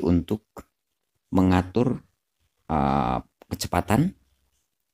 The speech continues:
dan disesuaikan dengan frekuensi yang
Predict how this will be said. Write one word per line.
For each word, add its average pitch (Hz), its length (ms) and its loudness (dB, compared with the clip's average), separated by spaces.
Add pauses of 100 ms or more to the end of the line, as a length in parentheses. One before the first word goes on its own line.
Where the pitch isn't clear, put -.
(220)
dan 90 160 4
disesuaikan 90 640 2
dengan 87 320 2
frekuensi 92 720 0 (320)
yang 82 400 -2